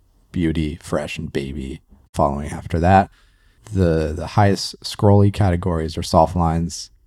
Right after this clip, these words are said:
home and garden, toys, computers, and automotive. Kind of, like, the specific things that you want. Like, if I'm, automotive is another example. If I'm buying tires, like, I'm gonna <laughs> find, I need to find a tire that fits my car. And so, like,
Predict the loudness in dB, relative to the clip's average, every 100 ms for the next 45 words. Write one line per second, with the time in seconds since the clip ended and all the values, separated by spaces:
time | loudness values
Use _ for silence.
0 | _ -2 2 2 2 0 0 -4 -6 -6
1 | -4 -2 -2 -6 -10 -10 -10 -4 -4 -4
2 | -6 -6 -6 -6 -6 -6 -8 -10 -20 _
3 | _ _ 2 2 2 -2 -2 -10 -6 -6
4 | -6 -8 -8 -8 -6 -8 -8 -10 -8 -8
5 | -8 -10 -10 -2 -2 -2 -6 _ _ _
6 | _ _ _ _ -6 -2 2 4 2 -2
7 | -4 0 2 2 0 -2 -4 -4 -4 -4
8 | -4 -6 -8 -4 -4 -2 -6 -10 -14 _
9 | -6 -6 -8 -18 _ _ _ -4 -2 0
10 | 0 -2 -2 2 0 2 -2 2 0 4
11 | 4 4 2 4 4 2 -2 -10 -4 -4
12 | 2 6 6 4 -2 -4 2 4 6 4
13 | -2